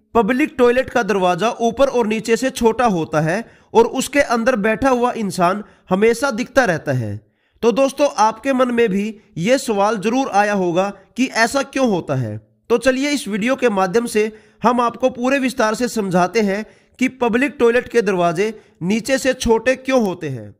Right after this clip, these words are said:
तो दोस्तों, अगर आप लोगों को सच बताऊं तो पब्लिक टॉयलेट के दरवाजे का नीचे से छोटा होने का कोई एक कारण नहीं होता,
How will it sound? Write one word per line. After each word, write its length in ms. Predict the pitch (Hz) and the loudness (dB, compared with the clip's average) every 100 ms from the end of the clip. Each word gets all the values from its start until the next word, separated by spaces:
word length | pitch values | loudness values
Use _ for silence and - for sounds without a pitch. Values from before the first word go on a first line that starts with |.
| _ _ _ _ - | _ _ _ _ -2
तो 140 | 208 220 | 0 0
दोस्तों, 400 | 240 240 277 269 | 0 0 0 0
अगर 280 | - 247 262 | 0 0 2
आप 320 | 220 240 240 | 2 0 2
लोगों 300 | 226 214 247 | 0 2 0
को 160 | 240 | 0
सच 240 | 240 254 240 | 0 -2 -2
बताऊं 440 | 185 156 156 185 208 _ _ | -2 0 -2 -2 -6 _ _
तो 100 | 240 254 - | 0 0 0
पब्लिक 400 | 240 196 247 240 | 0 2 -2 0
टॉयलेट 320 | 247 240 254 - | 2 2 2 0
के 140 | 247 | 0
दरवाजे 500 | 202 208 202 202 262 | 2 2 0 0 -2
का 380 | 190 147 165 - _ 170 | 0 -2 -2 -12 _ -2
नीचे 360 | 214 240 277 | -2 0 -2
से 120 | 269 277 | -2 -2
छोटा 340 | 233 233 277 | 0 2 2
होने 320 | 233 226 240 | 0 0 0
का 180 | 247 247 | -2 -4
कोई 360 | 247 240 262 269 - | 0 2 2 0 0
एक 260 | 247 269 247 | 0 0 0
कारण 280 | 220 233 | 0 0
नहीं 220 | 214 226 233 | 0 0 0
होता, 400 | 170 - 190 | -2 0 -2